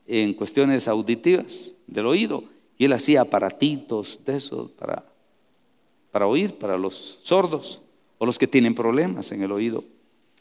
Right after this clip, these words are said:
Y era un hombre que, bueno, abrazó con mucho fervor, eh, y con mucho ánimo, y él, eh, feliz.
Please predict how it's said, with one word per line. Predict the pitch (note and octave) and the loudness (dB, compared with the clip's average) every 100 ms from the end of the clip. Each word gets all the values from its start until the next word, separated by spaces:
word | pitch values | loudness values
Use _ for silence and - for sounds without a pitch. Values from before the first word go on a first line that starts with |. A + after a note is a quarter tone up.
| _ _ - | _ _ 0
Y | G3 | 6
era | A#3+ | 8
un | A#3 F#3+ | 8 6
hombre | G#3+ G3+ | 4 4
que, | - D3 | 4 2
bueno, | A#2+ D#3+ G#3+ F3 | 4 0 0 2
abrazó | C3 - - - G3+ G#3 F3 | 0 0 -2 -2 0 -2 -2
con | D3+ C3+ | 0 0
mucho | D#3 A3+ D4+ - D3 B2 A2+ - - - | 2 6 6 6 4 4 2 -4 -18 -2
fervor, | D3 B2+ A2 A#3 C4+ A#3+ F#3 D3 - - | 0 0 2 4 6 6 2 -2 -10 -4
eh, | D3 C#3 C3+ C#3 | 4 6 6 6
y | C#3 | 4
con | C3 E3+ | 6 4
mucho | A3 D4 - D#3+ | 6 6 6 4
ánimo, | B3+ E4 D#4 A3+ F#3+ | 6 8 8 10 8
y | E3+ G3 | 8 8
él, | A#3 G#3+ D#3 D3 | 8 8 6 4
eh, | |
feliz. | C#3 - D3+ G#3 D4 C4 - - - | -2 2 4 8 10 8 6 0 -8